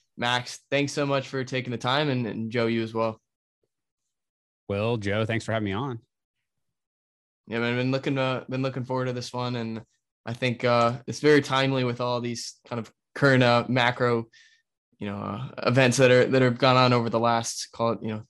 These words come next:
Speaker 1: three, four months. So let's first start with, to just back up, and I wanna talk about your background in the oil and gas industry and kind of how you got into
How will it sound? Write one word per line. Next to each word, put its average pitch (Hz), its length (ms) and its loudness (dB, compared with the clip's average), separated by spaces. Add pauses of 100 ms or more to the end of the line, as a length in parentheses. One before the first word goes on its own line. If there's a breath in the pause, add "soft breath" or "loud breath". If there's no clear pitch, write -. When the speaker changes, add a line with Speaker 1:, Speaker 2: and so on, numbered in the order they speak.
(120)
Speaker 1:
three, 127 140 0
four 117 220 2
months. 113 260 0
So 117 300 0 (680 soft breath)
let's 185 180 4
first 240 220 4
start 190 260 4
with, 139 240 0 (240)
to 135 100 -6
just 120 220 -6
back 127 240 2
up, 127 220 2
and 113 340 -4 (380)
I 139 40 -4
wanna 160 160 0
talk 143 240 0
about 139 160 0
your 120 120 -2
background 123 400 0
in 117 80 -4
the - 100 -8
oil 117 220 -4
and 107 80 -10
gas 107 280 -4
industry 120 380 -6
and 110 100 -4
kind 113 80 -4
of 107 60 -4
how 117 200 0
you 117 180 2
got 104 240 -2
into 107 360 -8